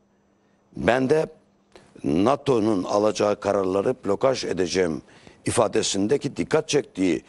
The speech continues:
birincisi terörle olan ilişkileri, ikincisi o beşinci maddenin sadece Amerika'ya bir saldırı yapıldığında neden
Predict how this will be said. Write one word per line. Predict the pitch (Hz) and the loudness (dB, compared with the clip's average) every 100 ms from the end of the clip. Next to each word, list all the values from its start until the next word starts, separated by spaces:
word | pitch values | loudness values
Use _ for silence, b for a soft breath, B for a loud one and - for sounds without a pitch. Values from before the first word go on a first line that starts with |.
| b _ - | b _ -4
birincisi | 90 107 101 - 113 95 - - - | 0 0 -2 -2 0 0 -2 -10 -2
terörle | 90 120 139 | 2 2 2
olan | 110 95 92 | 2 2 0
ilişkileri, | 85 80 80 - 82 92 147 | -2 -2 0 -2 -2 0 0
ikincisi | 202 107 101 92 - 190 196 B B - | -4 -4 -2 -2 0 0 -2 B B 0
o | 135 117 | 0 2
beşinci | 104 127 113 | 0 0 0
maddenin | 117 110 - 120 160 | 0 0 -2 -2 -2
sadece | - 135 156 147 104 104 78 B B B | 0 0 0 -2 -2 -2 -2 B B B
Amerika'ya | 101 113 175 214 185 123 | 0 2 0 0 0 -2
bir | 107 | -2
saldırı | 123 113 104 101 | 0 0 0 0
yapıldığında | 104 101 98 101 101 98 | 2 0 0 0 0 0
neden | 90 110 147 151 135 | 0 0 2 0 -2